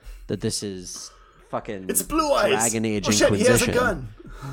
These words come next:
Speaker 1: <laughs> I mean, that's the way to make it better, honestly. Uh, it, like, that's a different thing, you know, and you're not,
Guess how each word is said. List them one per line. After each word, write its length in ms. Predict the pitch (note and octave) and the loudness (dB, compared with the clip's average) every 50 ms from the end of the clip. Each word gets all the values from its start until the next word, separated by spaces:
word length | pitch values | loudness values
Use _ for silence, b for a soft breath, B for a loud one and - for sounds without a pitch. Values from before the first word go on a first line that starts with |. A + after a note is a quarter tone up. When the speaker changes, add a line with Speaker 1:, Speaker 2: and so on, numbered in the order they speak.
| B2+ B2 B2 A#2+ B B - | -10 -8 -6 -4 B B 2
Speaker 1:
<laughs> 840 | - - - - - - - G#3 - - - - - - A#3+ - - | 0 0 0 -2 -4 -2 -2 -2 -2 -2 -6 -10 -8 -8 -8 -4 0
I 100 | - - | 4 6
mean, 120 | G#3 F#3+ | 8 8
that's 180 | F3 G3+ G#3 - | 8 8 6 4
the 80 | - D#3+ | 0 0
way 120 | D3 C#3 | 0 0
to 60 | A#2+ | 0
make 160 | A2 G#2+ - | -2 -4 -6
it 80 | G2+ F2+ | -6 -6
better, 300 | - A#2+ F#2+ F#2 G2 - | -6 -6 -6 -6 -6 -6
honestly. 500 | - A2+ G#2+ F#2+ - - - G2 F#2+ - B B B B B B B - | -4 -4 -4 -4 -4 -6 -8 -8 -10 -12 B B B B B B B -2
Uh, 640 | B2+ C#3+ C3 B2+ B2 A#2+ A2 G#2+ G#2 G2 G2 - - - - - - - - - - - | 2 2 4 4 4 4 4 4 4 2 0 -2 -6 -10 -18 -20 -20 -20 -20 -20 -20 -20
it, 520 | - - F#2 E2+ - G3 G3 - - - | -20 -20 -20 -18 -14 -12 -12 -12 -8 -2
like, 300 | G#3 G#3+ G#3+ F3+ D#3 C3+ | 2 2 2 2 2 4
that's 220 | F#3 A#3+ A#3 - | 6 6 6 6
a 60 | G#3+ F#3 | 4 2
different 340 | F3 G#3 - - - - | 2 2 2 0 -4 -6
thing, 500 | - - - F4 D#4+ E3 A2 G2 G2 G2 G#2 | -4 0 4 4 6 6 4 2 0 0 2
you 80 | A2+ | 2
know, 180 | G#2+ G#2+ G#2+ B2 | 4 4 6 6
and 80 | C3 B2+ | 6 4
you're 80 | A#2+ A#2 | 4 2
not, 340 | A#2 A#2+ B2 B2 A2 - | 2 2 0 0 -2 -4